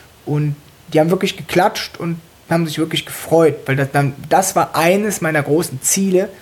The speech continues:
zu sagen, „Ich spiele irgendwann mein Soloprogramm.“ Ja?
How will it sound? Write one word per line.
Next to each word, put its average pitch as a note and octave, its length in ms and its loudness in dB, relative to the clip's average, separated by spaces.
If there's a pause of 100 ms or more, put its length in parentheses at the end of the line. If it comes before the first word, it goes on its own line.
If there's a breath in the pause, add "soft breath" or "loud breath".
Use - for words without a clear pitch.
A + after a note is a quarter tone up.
(180 loud breath)
zu - 140 -4
sagen, D#3+ 260 4 (140)
„Ich F#3+ 340 -2
spiele - 540 -2
irgendwann F3 580 2
mein D3+ 220 0
Soloprogramm.“ C3+ 640 2 (1160 loud breath)
Ja? E3 280 0